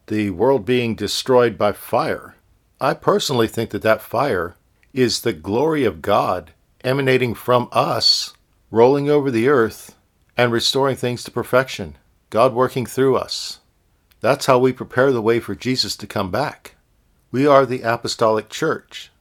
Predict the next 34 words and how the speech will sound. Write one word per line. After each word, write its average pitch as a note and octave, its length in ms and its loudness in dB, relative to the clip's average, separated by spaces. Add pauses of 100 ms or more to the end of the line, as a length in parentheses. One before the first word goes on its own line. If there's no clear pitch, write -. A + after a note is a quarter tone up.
(180)
We C#3 160 -2
are B2+ 120 4
supposed A#2 460 0
to A#2 40 -2
make G#2+ 240 -2
things A2+ 560 -4 (300)
on A#2 300 -2
earth C#3 380 0
as G#2+ 220 0
it G2+ 100 -4
is A2 200 0
in A2 140 -2
heaven. F#2+ 420 -4 (480)
Don't D3 240 0
sit D3+ 200 4
around A#2 240 4
on G#2+ 140 2
your G2 100 0
butt G#2 360 2
waiting A2 240 0
for G#2+ 160 -8
some G#2+ 260 -2
rapture B2 380 -2
bus A2 360 0
or G#2 60 -2
waiting A2+ 220 0
for A2 160 -4
God A#2 260 2
to G2+ 60 -10
do C3 240 0
it G#2+ 60 2
all G2 140 4
for G2 300 -4
you. C3+ 220 -6